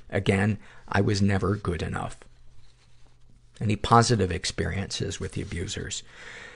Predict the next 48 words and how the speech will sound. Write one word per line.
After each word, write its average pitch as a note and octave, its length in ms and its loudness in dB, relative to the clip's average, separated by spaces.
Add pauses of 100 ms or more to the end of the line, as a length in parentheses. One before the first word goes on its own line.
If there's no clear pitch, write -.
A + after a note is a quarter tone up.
(200)
Yes, - 460 4
I G#2+ 60 4
started B2+ 360 4
dating B2 260 2
a A2+ 60 4
drug G#2+ 320 2
dealer G2 320 4
who - 260 4
introduced G2 600 0
me F2+ 160 0
to F2 80 0
meth. F2+ 520 0 (340)
We - 100 4
had A2 200 6
fun, - 600 4
and F2+ 120 -2
I F#2+ 60 2
liked A2+ 340 6
a A2 60 6
lot G#2+ 300 6
of G2 80 4
the F#2+ 100 0
things F#2+ 280 2
about F#2 340 0
him. E2 320 -6
I G2 100 4
was, G2+ 380 6
still - 260 6
maybe C#3 460 6
am, G#2+ 300 4
conflicted G2 580 -2
because G2+ 320 2 (280)
he C3+ 120 0
was C3 120 6
a C3 60 6
beautiful A#2+ 460 6
person G2+ 420 4
in G2 60 4
so G2 240 4
many G#2+ 240 4
ways, F#2 440 4 (120)
but G#2 80 4
he A2 80 2
also A2+ 340 4
hooked - 420 2
me A2+ 160 4
onto G#2 280 2
meth, E2+ 400 2